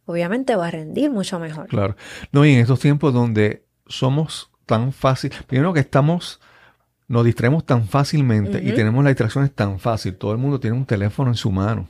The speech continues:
Speaker 1: Sí.
Speaker 2: Y es normal, tú llegas, no sé, hay, hay cuentos de personas que llegan a un sitio y la persona que está en servicio al cliente tiene un teléfono en la mano y está ahí y ni se da cuenta de que tú estás al frente.
Speaker 1: Correcto.
Speaker 2: Y entonces, eh, muchas veces dices, "¿Pero y por qué está haciendo eso?". Muchas veces que ni siquiera está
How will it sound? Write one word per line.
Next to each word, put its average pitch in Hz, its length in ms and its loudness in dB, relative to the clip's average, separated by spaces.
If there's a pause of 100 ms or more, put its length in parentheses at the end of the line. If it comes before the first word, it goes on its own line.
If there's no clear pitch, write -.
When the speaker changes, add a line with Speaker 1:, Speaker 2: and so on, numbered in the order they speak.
(100)
Speaker 1:
Sí. - 380 -8 (420)
Speaker 2:
Y 110 60 0
es 113 80 4
normal, 127 420 4
tú - 80 0
llegas, 120 240 4 (140)
no 113 180 -2
sé, 127 320 2
hay, 127 240 -4 (100)
hay 120 120 0
cuentos 143 400 2
de 131 80 2
personas 131 340 2
que 113 120 -2
llegan 104 240 2
a 131 40 0
un 131 140 2
sitio 117 400 -2
y - 20 2
la 101 80 2
persona 110 300 2
que 120 60 -2
está 131 100 2
en 127 80 4
servicio 123 300 4
al 117 40 -8
cliente 123 300 0
tiene 107 400 -2
un 139 180 -2
teléfono 120 460 2
en 127 80 4
la 101 100 4
mano 90 300 0
y 123 100 0
está 107 300 0
ahí 101 320 -2 (420)
y 110 140 2
ni 107 100 4
se 98 140 4
da 95 100 4
cuenta 95 380 0
de 107 60 0
que 104 60 -4
tú 98 60 -2
estás 104 180 -2
al 98 120 2
frente. 110 480 -4 (160)
Speaker 1:
Correcto. 170 640 -2 (280)
Speaker 2:
Y 131 80 4
entonces, 127 460 4
eh, 110 300 0
muchas 117 320 0
veces 127 260 2
dices, 127 200 0
"¿Pero 120 120 2
y - 20 0
por 107 100 0
qué 98 60 0
está 113 140 2
haciendo 110 260 2
eso?". 143 120 2
Muchas 117 240 0
veces 117 200 0
que 127 80 -4
ni 110 120 -2
siquiera 117 520 0
está 101 580 -2